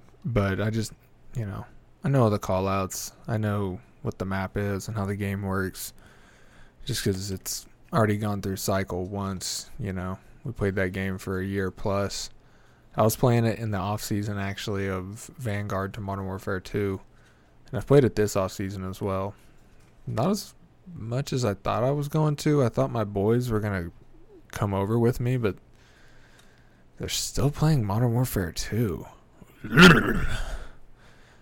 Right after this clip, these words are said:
Could not be me, brother. <laughs> That game sucks.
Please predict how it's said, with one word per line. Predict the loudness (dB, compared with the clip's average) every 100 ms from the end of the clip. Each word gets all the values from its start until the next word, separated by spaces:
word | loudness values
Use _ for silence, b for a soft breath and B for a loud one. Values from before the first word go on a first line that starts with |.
| b b b b b _ B B B B
Could | -6 0 2
not | 4 2 2
be | -2
me, | 0 0 0
brother. | -2 -4 -4 -6 -8 B B B B B
<laughs> | B B B 8 8
That | 8
game | 10 10 10 -2
sucks. | -2 -2 4 6 6 4 0 -2 -2